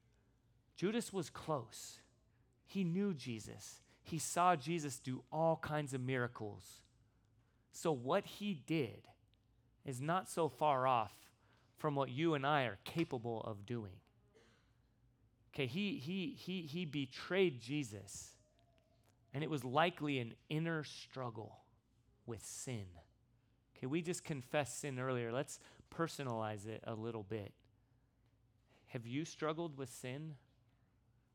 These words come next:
Do you struggle with, "I know I shouldn't do this," and you do it anyway? Or with, "Well, maybe if I do this, it'll," and you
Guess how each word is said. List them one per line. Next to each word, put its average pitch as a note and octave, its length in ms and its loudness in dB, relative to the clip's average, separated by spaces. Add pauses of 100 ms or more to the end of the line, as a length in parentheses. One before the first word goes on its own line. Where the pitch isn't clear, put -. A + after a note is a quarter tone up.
(160)
Do D3 100 2
you D3+ 180 0
struggle D3 480 2
with, B2+ 240 0
"I A2+ 80 -4
know B2+ 240 -2
I A#2+ 80 -4
shouldn't A#2+ 420 -6
do A#2+ 160 -2
this," B2+ 400 -4 (460)
and A#2 100 -10
you G#2+ 80 -8
do A#2 220 -4
it A#2 80 -2
anyway? B2 540 -6 (640)
Or A#2+ 80 2
with, B2 240 -2
"Well, E3+ 260 -4
maybe F3 220 -2
if E3+ 160 -2
I D3 80 0
do D3+ 200 0
this, E3 280 -6
it'll," C3 240 -6 (120)
and A#2+ 80 -8
you A2 60 -8